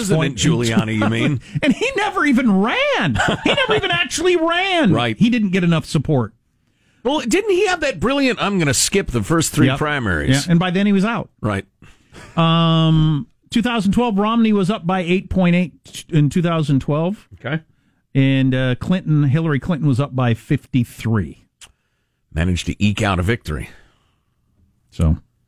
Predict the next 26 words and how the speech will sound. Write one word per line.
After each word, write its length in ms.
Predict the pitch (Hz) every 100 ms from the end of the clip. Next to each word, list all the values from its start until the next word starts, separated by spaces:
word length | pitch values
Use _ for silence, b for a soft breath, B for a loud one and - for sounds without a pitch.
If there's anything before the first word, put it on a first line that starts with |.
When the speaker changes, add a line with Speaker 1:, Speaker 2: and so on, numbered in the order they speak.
| _ _ _ _ _ _ - -
Speaker 2:
two 100 | 185
thousand 380 | 190 175 151 135
sixteen, 840 | - 170 - - 190 180 175 170 - _ _ _ _ _ -
uh, 680 | 135 127 123 123 120 120 135
Walker 580 | 143 143 190 - 147 113
was 220 | 113 117
up 160 | 143 131
by 120 | 117
point 320 | - 147 123
four 200 | 139 120
points 220 | - 120 123
Speaker 1:
That's 80 | 196
Speaker 2:
at 40 | 202
this 60 |
Speaker 1:
when 20 | 240
I 60 |
Speaker 2:
time. 80 | 233
Speaker 1:
was 140 | 214
a 80 | 196
talker 440 | - 196 208 - 214
for 160 | 220
Walker. 560 | 208 226 254 - 87 - -
Speaker 2:
Yeah. 80 | 120
Speaker 1:
Remember 280 | 120 196 214
that? 280 | 233 262 _
Speaker 2:
Yeah. 180 | 113 101